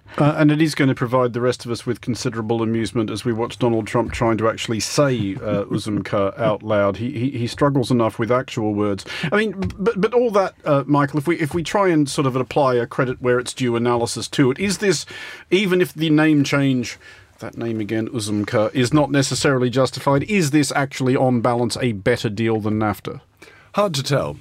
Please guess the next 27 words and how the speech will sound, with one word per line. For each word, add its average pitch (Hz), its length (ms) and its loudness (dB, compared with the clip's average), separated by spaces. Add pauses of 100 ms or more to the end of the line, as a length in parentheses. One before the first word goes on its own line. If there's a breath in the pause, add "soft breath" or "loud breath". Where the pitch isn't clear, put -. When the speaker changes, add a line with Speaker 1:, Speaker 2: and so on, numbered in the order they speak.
(140)
Speaker 2:
Um, 135 460 2
it's 143 160 0
certainly 156 380 0
a 123 40 -2
deal 123 280 0
that 107 180 -2
sort 113 160 -2
of 101 80 -12
updates 127 640 -2
nafta 80 400 -8
to 82 80 -10
a 90 60 -6
certain 73 240 -8
extent. 80 420 -10 (300 loud breath)
And 117 120 0
I 131 100 2
think 156 320 -2
the 139 100 2
Americans 147 500 0
did 175 300 -2
feel 104 320 -2
rather 113 240 0
sore 107 380 0
that 113 180 -6
the 120 80 0
Ameri-, 160 460 0
the 127 440 0